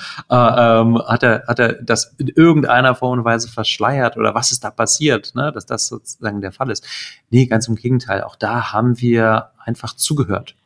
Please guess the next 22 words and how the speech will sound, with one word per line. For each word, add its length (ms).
Wir 160
haben 160
uns 200
hingesetzt, 600
haben 140
zugehört, 500
haben 100
die 60
Situation 760
verstanden 760
und 440
haben 180
verstanden, 680
wo 140
die 160
Herausforderungen, 1300
ähm, 720
äh, 220
der, 380
der 100
Mieter 240
sind. 280